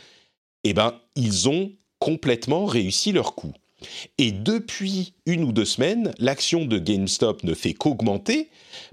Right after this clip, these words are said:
parce que ils continuent à en acheter. Et ils en achètent à tel point que l'action est aujourd'hui, je sais, j'ai, j'ai arrêté de suivre, mais ils étaient à plus de trois cents dollars, euh, ce matin ou hier.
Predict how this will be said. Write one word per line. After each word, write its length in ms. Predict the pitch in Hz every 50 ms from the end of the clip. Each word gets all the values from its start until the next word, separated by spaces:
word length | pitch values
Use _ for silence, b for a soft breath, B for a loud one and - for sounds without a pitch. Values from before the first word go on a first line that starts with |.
| B _
parce 300 | - 156 135 - - -
que 320 | - - 220 247 285 294 302 _ _ _ _ _ _ _ _ _
ils 440 | - 175 170 160 147 135 120 101 - - - _ _ _ _
continuent 720 | - 202 208 202 202 - 180 151 139 160 208 254 277 - - -
à 100 | 185 208
en 160 | 208 208 208
acheter. 520 | 208 208 208 - - - 170 165 165 - _ b b b b b b _ -
Et 60 | 135
ils 200 | 120 113 104 107
en 140 | 110 107 107
achètent 480 | 107 107 - - 196 240 - - - - _
à 140 | - 131 131
tel 280 | - - - 139 135 -
point 220 | - 175 214 247
que 140 | 226 - 160
l'action 480 | 135 135 135 - - - 170 170 160 127
est 120 | 110 -
aujourd'hui, 380 | 123 107 110 110 117 156 202 160
je 80 | 110
sais, 180 | 92 - 110 98 -
j'ai, 240 | 104 95 98 95 82
j'ai 120 | - 101
arrêté 300 | 95 92 104 104 107 117
de 60 | 107
suivre, 240 | - - 196 196 143
mais 160 | 113 101 92 B B B B B
ils 160 | - 107 110
étaient 180 | 110 107 - 180
à 120 | 135 95
plus 200 | - - 180 196
de 120 | 143 120
trois 300 | 113 - - - 185 196
cents 240 | 185 - - 185 165
dollars, 540 | 143 131 131 123 123 143 180 214 196 104 92 B B B B B -
euh, 500 | 110 107 101 101 98 95 95 101 95 -
ce 160 | - - -
matin 300 | 120 110 101 101 151 170
ou 100 | 170 131
hier. 480 | 127 123 113 95 101 95 82 73 -